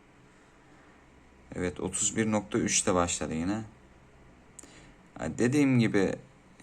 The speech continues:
yani uzun süre böyle kalırsa ya artıyor yani. Ya otuz ikilere kadar çıkıyor, evet.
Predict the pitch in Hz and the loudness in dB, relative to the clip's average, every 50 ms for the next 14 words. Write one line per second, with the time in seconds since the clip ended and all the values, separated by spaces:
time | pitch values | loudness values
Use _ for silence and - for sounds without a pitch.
0 | - - - - - - 104 101 104 98 101 101 90 95 113 117 127 135 127 123 | -20 -20 -20 -20 -18 -14 -8 -4 0 0 2 2 2 4 4 6 6 8 6 6
1 | - 120 120 117 110 117 117 117 117 117 - 113 107 104 117 113 - - - 95 | 6 6 2 2 4 4 2 2 2 0 2 2 4 4 4 4 4 2 2 2
2 | 101 107 - - - - - - - - _ - - - - - - - - _ | 0 -2 -4 -10 -18 -20 -20 -20 -20 -20 _ -20 -20 -20 -20 -20 -20 -20 -20 _
3 | - - _ _ - - - - - - - _ - - - - - - - _ | -20 -20 _ _ -20 -20 -20 -20 -20 -20 -20 _ -20 -18 -18 -18 -18 -20 -20 _
4 | _ - - - _ - - - - - _ - - - - - - - - 50 | _ -20 -20 -20 _ -20 -20 -20 -20 -20 _ -20 -20 -20 -20 -20 -20 -20 -18 -16
5 | 50 50 - - - - 98 104 110 - - - - 127 104 78 73 73 71 69 | -14 -14 -12 -4 2 4 6 6 4 2 -2 -4 -2 0 0 0 -2 -4 -4 -6
6 | - - - - - - - - - - - - - - - - - _ _ - | -8 -10 -12 -12 -16 -20 -20 -20 -20 -20 -20 -20 -20 -20 -20 -20 -20 _ _ -20
7 | - - _ _ _ - - - - - - - - - - 98 - - 107 104 | -20 -20 _ _ _ -20 -20 -20 -20 -20 -20 -18 -12 -8 -8 -6 -4 -4 -4 -4
8 | 98 95 101 101 - - 95 - - 117 - 101 92 85 85 82 - 95 - 87 | -2 -2 -4 -4 -4 -4 -4 -2 -2 -2 0 -2 -2 -2 -2 -6 -6 -6 -4 -4
9 | 95 98 - - - - - 82 78 - - 87 87 80 78 80 - - - | -4 -2 -2 -2 -2 -2 -4 -4 -4 -4 -2 -2 -2 -2 -4 -10 -14 -18 -20